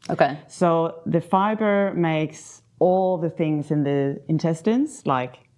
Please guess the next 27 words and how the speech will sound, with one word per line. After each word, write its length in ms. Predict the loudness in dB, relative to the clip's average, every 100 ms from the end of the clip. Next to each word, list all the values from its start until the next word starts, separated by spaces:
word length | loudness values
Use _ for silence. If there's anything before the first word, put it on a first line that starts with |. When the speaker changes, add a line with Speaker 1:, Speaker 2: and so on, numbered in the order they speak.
| -2
Speaker 2:
immune 380 | 0 2 0
system, 640 | 0 -2 -2 -2 0 0 0
how 300 | 0 0 0
you 100 | 0
get 240 | -2 -2
many, 580 | 0 2 2 2 0 -4 -8
um, 500 | -2 0 0 0 -2
come 220 | -2 0 2
back 300 | 2 0 -2
from 140 | 0
a 60 | 0
big 220 | 0 -2
show 300 | -2 -2 -2
somewhere 440 | -2 -2 0 0
and 120 | -2 -2
traveling, 600 | 0 0 0 -2 -4 -8 -20 -2
and 180 | 0
they 100 | 2
get 200 | 2 0
a 40 | 0
bit 260 | -2 -2
sick, 360 | -2 -2 -2 -2
they 120 | -2
get, 340 | 0 -2 -4 -2
catch 260 | -2 0
a 60 | 0
virus. 540 | 2 2 0 -2 -6